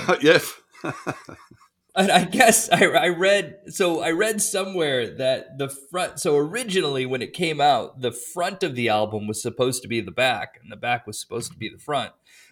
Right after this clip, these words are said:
Speaker 2: But the
Speaker 1: Right.
Speaker 2: problem was, is all the credits and, uh, the song notes got lost in the smoke, and they couldn't
Speaker 1: Ah.
Speaker 2: figure out a consistent font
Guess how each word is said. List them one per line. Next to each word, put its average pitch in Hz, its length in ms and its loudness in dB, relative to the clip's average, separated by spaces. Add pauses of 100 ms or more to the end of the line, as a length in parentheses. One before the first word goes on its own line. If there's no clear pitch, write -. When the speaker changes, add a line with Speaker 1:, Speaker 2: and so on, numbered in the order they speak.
Speaker 2:
But 131 160 -6
the 113 60 -14
Speaker 1:
Right. - 80 -20
Speaker 2:
problem 139 500 -2
was, 131 560 2 (300)
is 127 120 -4
all 147 140 2
the 156 100 -2
credits - 880 -2 (260)
and, 113 420 -4
uh, 104 160 -2
the 104 120 -8
song 156 460 -2
notes 104 340 -4
got 107 240 -4
lost 131 360 -4
in 110 100 -6
the 101 80 -6
smoke, 143 560 -4 (420)
and 127 120 -6
they 127 60 0
couldn't 160 380 -2
Speaker 1:
Ah. 117 80 -10
Speaker 2:
figure 127 280 -4
out 131 160 -2
a 117 60 -2
consistent 123 800 -8
font 143 680 -8